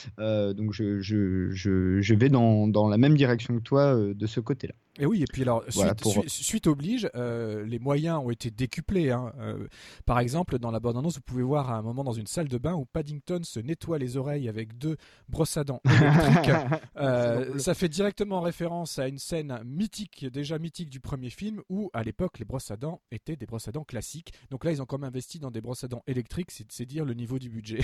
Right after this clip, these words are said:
Speaker 2: <laughs> Et, euh,
Speaker 1: C'est
Speaker 2: niveau,
Speaker 1: ça.
Speaker 2: niveau casting, on retrouve alors la, la famille d'accueil, euh, les parents sont interprétés par deux grands comédiens, Hugh Bonneville, euh, qui est de Downton Abbey, hein, euh, qui est, qui est très connu pour avoir eu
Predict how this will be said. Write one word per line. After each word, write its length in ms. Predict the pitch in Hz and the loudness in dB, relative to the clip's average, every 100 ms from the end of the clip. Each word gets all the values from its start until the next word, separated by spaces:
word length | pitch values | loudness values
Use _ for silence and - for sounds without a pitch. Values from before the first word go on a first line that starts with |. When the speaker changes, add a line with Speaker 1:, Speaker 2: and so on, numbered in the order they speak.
| - | 0
Speaker 2:
<laughs> 760 | 214 - 370 - 294 277 226 - | -2 -2 -4 -4 -6 -6 -6 -6
Et, 140 | 170 | -4
euh, 180 | 151 143 135 _ _ _ _ _ - | -2 -4 -8 _ _ _ _ _ -8
Speaker 1:
C'est 60 | 160 | -2
Speaker 2:
niveau, 200 | 160 165 | 0 0
Speaker 1:
ça. 180 | - 135 | -2 -4
Speaker 2:
niveau 220 | 147 151 | 0 0
casting, 360 | 160 143 180 180 | 0 -4 -6 -8
on 80 | 139 | -4
retrouve 360 | 147 - 165 | -4 -2 -2
alors 160 | 139 120 | -2 -4
la, 120 | 117 | -4
la 100 | 127 | -6
famille 300 | - 143 160 | -2 -4 -4
d'accueil, 400 | 139 127 151 170 - - - - | -6 -4 -4 -4 -6 -18 -18 -6
euh, 200 | 113 117 | -2 -2
les 120 | 127 | -2
parents 300 | 135 123 170 | -2 -2 -4
sont 120 | - | -6
interprétés 400 | 113 123 127 156 | -6 -6 -6 -6
par 200 | 131 90 | -6 -6
deux 160 | 127 156 | -4 -4
grands 160 | 135 | -4
comédiens, 480 | 131 117 110 123 196 _ | -4 -6 -4 -6 -8 _
Hugh 200 | 104 135 | -10 -8
Bonneville, 500 | 143 131 117 139 113 - | -6 -8 -8 -10 -10 -10
euh, 680 | 101 104 101 98 98 95 98 - | -10 -10 -10 -12 -14 -16 -18 -14
qui 100 | 117 | -12
est 60 | |
de 100 | 104 | -12
Downton 320 | 107 101 98 95 | -10 -12 -10 -12
Abbey, 260 | 95 180 240 | -10 -10 -10
hein, 140 | 104 180 | -14 -14
euh, 140 | 92 90 | -14 -14
qui 80 | 90 | -18
est, 60 | - _ _ - | -18 _ _ -20
qui 60 | |
est 80 | 110 | -20
très 180 | - 139 | -16 -12
connu 240 | 127 123 | -10 -12
pour 220 | 123 110 | -12 -14
avoir 220 | 98 101 | -12 -14
eu 80 | 117 | -14